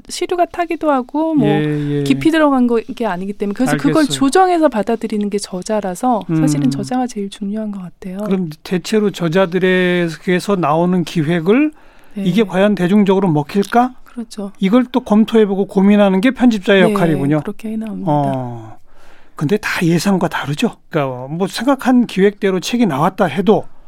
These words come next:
Speaker 1: 네.
Speaker 2: "야, 이거는 아마 한 십만 분 팔릴 거야." 했는데 오천 부도 안 팔린 경우도 많고,
Speaker 1: 네.
Speaker 2: "이게 팔리겠어?" 싶었는데 몇만 부씩 나가고 이러죠.
Speaker 1: 그게 있었는데 아마 선생님도 만나셨을 텐데,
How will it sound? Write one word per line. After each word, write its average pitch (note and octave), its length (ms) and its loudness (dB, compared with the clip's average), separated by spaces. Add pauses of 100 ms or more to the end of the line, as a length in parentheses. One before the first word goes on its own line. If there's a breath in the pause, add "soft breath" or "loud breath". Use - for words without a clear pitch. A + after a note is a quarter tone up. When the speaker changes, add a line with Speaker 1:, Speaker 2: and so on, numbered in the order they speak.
Speaker 1:
네. G3+ 160 -4
Speaker 2:
"야, B2 240 -2
이거는 F3+ 400 2
아마 F#3 380 2 (400 soft breath)
한 F3+ 160 -2
십만 F#3+ 340 0
분 F3 200 0
팔릴 F3+ 260 0
거야." F3+ 280 2
했는데 G3 600 0 (380 soft breath)
오천 F#3 300 2
부도 E3+ 200 0
안 C#3+ 100 0
팔린 D#3+ 300 0
경우도 C#3+ 260 0
많고, - 480 -6
Speaker 1:
네. F3+ 420 -8
Speaker 2:
"이게 D#3 280 -2
팔리겠어?" B3 640 0
싶었는데 A3 760 2 (360 loud breath)
몇만 G3+ 320 6
부씩 F3+ 220 2
나가고 C#3 400 0
이러죠. G#3 360 2 (240)
Speaker 1:
그게 C#4 240 -2
있었는데 C#4 500 4
아마 G#3 220 2
선생님도 F4 500 -2
만나셨을 A#3 600 -2
텐데, G#3+ 640 -2